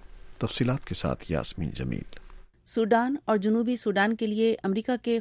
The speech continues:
Speaker 2: خصوصی سفیر ڈونلڈ بوتھ نے خارجہ امور سے متعلق ایوان نمائندگان کی سب کمیٹی کو بتایا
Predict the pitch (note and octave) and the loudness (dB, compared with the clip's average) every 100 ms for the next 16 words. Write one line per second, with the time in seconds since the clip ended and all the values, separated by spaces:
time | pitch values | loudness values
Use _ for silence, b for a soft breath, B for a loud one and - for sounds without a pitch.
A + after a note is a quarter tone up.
0 | - G#3+ C4 C#4 C4+ F3 F3 E3 D#3+ b | -2 -2 -2 -2 -2 -4 -2 -2 -4 b
1 | b b F3+ G#3+ A#3+ A#3+ G3+ B3 - G3 | b b 4 6 6 0 -2 -4 -2 0
2 | D#3 - _ _ _ - G#3 A3 A#3+ A#3+ | 0 -4 _ _ _ 4 6 6 4 0
3 | G#3 A3 A3+ A3 F#3+ F#3 F#3+ G#3 - F#3 | 0 0 0 -2 0 2 2 0 -2 0
4 | F#3+ G3+ G3 F3+ F#3 F#3+ G#3 G#3+ G#3 - | 2 2 2 2 2 0 0 0 -4 -4
5 | F3 E3+ F3 F#3 G#3+ F#3 D#3+ D3+ C#3+ G3 | -2 0 0 -2 -6 -4 -4 -2 -4 -4